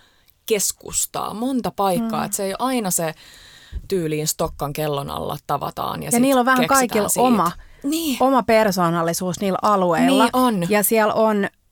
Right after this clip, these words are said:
Speaker 2: selkeästi niinku kerääntyy omanlaista po-, te-, sen alueen
Speaker 1: Kyllä.
Speaker 2: henkistä porukkaa.
Speaker 1: Joo. Joo. Niin ihana, että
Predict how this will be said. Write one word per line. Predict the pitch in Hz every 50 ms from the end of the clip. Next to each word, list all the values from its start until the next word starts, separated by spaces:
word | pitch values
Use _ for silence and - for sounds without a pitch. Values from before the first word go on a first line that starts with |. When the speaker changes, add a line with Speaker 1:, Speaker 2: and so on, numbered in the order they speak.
| _ _ _ _ -
Speaker 2:
selkeästi | - - 247 262 247 - - 190 185 180 - - 190
niinku | 185 180 180 175 - _
kerääntyy | - 240 240 226 208 190 170 170 170 160 - 185 170 170 170 175 175 170 - _ _ _ _ _ _ _ _ _ _ -
omanlaista | 233 240 240 220 190 170 180 185 185 180 175 - - 190
po-, | 175 - 185 175 - 185
te-, | - 208 208 - - _ _ _ -
sen | - - 254 233 214 -
alueen | - 208 214 208 190 175 170 170 170 175 180 185 180 - _ _ _ _ _ _ _ _ _ _
Speaker 1:
Kyllä. | - 226 226
Speaker 2:
henkistä | 214 196 190 185 - - -
porukkaa. | 190 - 208 185 180 190 180 - _ - -
Speaker 1:
Joo. | 240 247 214 175 147 139 - - - _ _ _ _ -
Joo. | 220 208 185 156 170 - _ _ _ - - - - - - - - - - - - - _ _
Niin | - 180 180 - -
ihana, | 202 226 240 254 254 247 247 233 233 226 - _ _ _
että | 175 170 175 - _ _ _ - 165 165 160 -